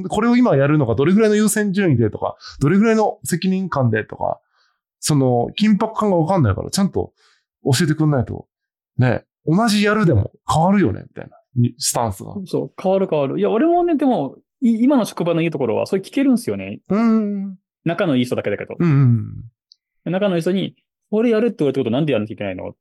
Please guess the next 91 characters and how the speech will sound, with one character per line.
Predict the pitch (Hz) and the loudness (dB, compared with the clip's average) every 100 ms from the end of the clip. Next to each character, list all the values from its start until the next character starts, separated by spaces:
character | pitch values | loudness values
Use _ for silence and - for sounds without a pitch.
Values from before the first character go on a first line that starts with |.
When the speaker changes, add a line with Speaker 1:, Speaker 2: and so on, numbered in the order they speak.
| _ | _
Speaker 2:
て | 110 | -8
い | |
う | 110 | 0
の | 104 | 0
は | 117 | 0
聞 | - | -6
く。 | - 139 | -14 -6
Speaker 1:
う | 180 | -2
ん | 131 | 2
う | 117 | 2
ん | 110 98 | 0 -2
う | 101 | -6
ん。 | |
Speaker 2:
<laughs> | |
そ | |
し | 95 | -6
た | |
ら | 113 | -6
ね、 | |
「多 | 151 | -4
分 | 151 | -4
ね、 | 110 | -4
こ | - | -2
う | 165 | -2
い | |
う | 175 | 0
意 | |
図 | 175 | 0
が | |
あ | 135 | 0
る | |
と | 127 | 0
思 | 135 | 0
う | 127 | 0
よ」 | 120 123 | 0 -2
み | 113 | -4
た | |
い | 92 | -8
な | |
感 | - 101 | -10 -12
じ | |
で | 107 | -10
教 | |
え | 202 | -8
て | |
く | 104 | -8
れ | |
る | 202 | -8
か | - | -10
ら。 | - - _ _ _ _ _ | -16 -18 _ _ _ _ _
そ | - | -20
っ | - | -4
か | 233 | -2
ら | 196 | 0
納 | 127 | 0
得 | 123 143 147 | -2 -6 -2
感 | 143 | -4
が | 135 | -4
多 | 139 131 | -8 -10
少 | - | -6
出 | 135 | -4
て | 135 | -6
く | - | -10
る。 | 104 - - _ 156 | -14 -18 -20 _ -6
聞 | 254 | -4
い | |
て | 254 | -2
も、 | 196 135 - _ _ _ _ _ 156 | 0 -2 -6 _ _ _ _ _ -4
「で | 156 | -4
も | - | -2
交 | 139 151 | -2 0
流 | 196 | 0
的 | 202 226 | -2 -4
じ | |
ゃ | 202 | -2
な | |
い | 202 | -2
よ | 120 | -2
ね」 | 120 | -4
っ | |
て | 120 | -6
い | 110 | -10
う | |
時 | - 117 | -6 -6
は | |
あ | |
る | 98 | -6
け | 104 | -10
ど。 | - | -4
Speaker 1:
う | 123 | 0
ん。 | 117 110 107 101 101 107 | 2 2 0 -4 -6 -8